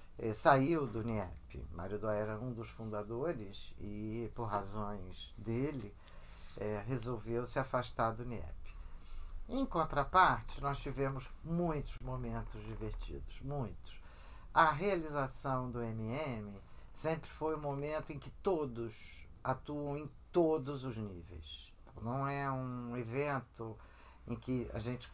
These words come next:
contrata um organizador e o organizador faz por lá. É um evento em que todo mundo do niep é mobilizado para todas as tarefas, desde a leitura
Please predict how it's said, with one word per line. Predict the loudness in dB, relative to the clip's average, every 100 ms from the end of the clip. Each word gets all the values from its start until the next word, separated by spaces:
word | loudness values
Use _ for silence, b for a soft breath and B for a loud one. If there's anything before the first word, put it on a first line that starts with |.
| -10
contrata | -2 -2 2 6 6 4 -2
um | 0
organizador | -2 0 0 0 2 2 2 0 0
e | 0
o | -2
organizador | 0 0 0 -2 -2 0 -2 -2
faz | 2 2 2
por | -6 -2
lá. | 0 0 -2 B B B B B B -2
É | 2
um | 2
evento | 0 0 -2 -2
em | -6
que | -6 -4 -2 -4 8
todo | 8 8
mundo | 4 0 -2
do | -2
niep | 0 2 2 2 0
é |
mobilizado | 0 0 -2 -4 -4 2 6 6 4 -2
para | -2 -4
todas | -4 -2 -2 0 0 0
as | -2
tarefas, | 0 0 2 0 0 -6
desde | -4 -2 -2
a | -2
leitura | -4 -4 -4 -2